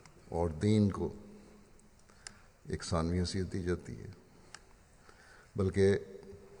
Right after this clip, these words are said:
ایسے دنیا دار ہیں اور ان کی تعداد بڑھ رہی ہے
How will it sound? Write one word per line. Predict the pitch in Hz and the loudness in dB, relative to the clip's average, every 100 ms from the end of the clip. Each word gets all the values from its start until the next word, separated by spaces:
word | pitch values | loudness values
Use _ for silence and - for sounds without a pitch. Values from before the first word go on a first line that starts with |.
| - - - - - | -20 -20 -20 -20 -10
ایسے | - 107 | -6 -2
دنیا | 92 98 101 95 | 0 0 0 4
دار | 92 92 | 4 4
ہیں | 90 - - - - - - - - - - - - - - - | 2 -2 -10 -16 -20 -20 -20 -20 -20 -20 -20 -20 -20 -20 -20 -10
اور | - 95 | 2 4
ان | 98 98 | 4 4
کی | 101 | 4
تعداد | 92 95 101 95 - - - - - | 6 8 6 4 -2 -12 -16 -14 -4
بڑھ | 95 110 | 2 6
رہی | 123 110 | 6 6
ہے | 90 | 4